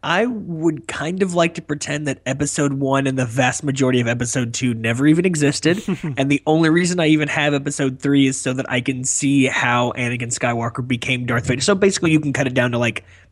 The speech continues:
Speaker 1: thirty essential minutes.
Speaker 2: And, and I feel like the, the entire, like, all those people who were in the theater was, were only there to see that last part of episode three where he gets the helmet.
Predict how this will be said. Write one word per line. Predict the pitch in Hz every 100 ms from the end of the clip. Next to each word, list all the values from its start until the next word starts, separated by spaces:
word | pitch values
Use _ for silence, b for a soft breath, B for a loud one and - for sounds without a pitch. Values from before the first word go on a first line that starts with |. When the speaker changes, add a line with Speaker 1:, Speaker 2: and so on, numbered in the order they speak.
| -
Speaker 1:
thirty | - 147 131
essential | 123 120 113 101
minutes. | 90 80 - - B B B
Speaker 2:
And, | 135 139 139 135 131
and | 131
I | 139
feel | 131 165
like | 151 135
the, | 131 120 113 104
the | 110
entire, | 113 - 127 131 131
like, | 113
all | 104 120
those | 139 135
people | - 113
who | 113
were | 123
in | 117
the |
theater | - 123 104 95 95 b b b
was, | - 110 -
were | 120 131
only | 139 147
there | 127 123 110
to |
see | 107 -
that | 120 107 -
last | 107 117 -
part | 120
of | 117
episode | 110 117 - 113 107
three | 113 113
where | 110 107 104 101 92 b b b b
he | -
gets | 120 117
the | -
helmet. | 101 95 -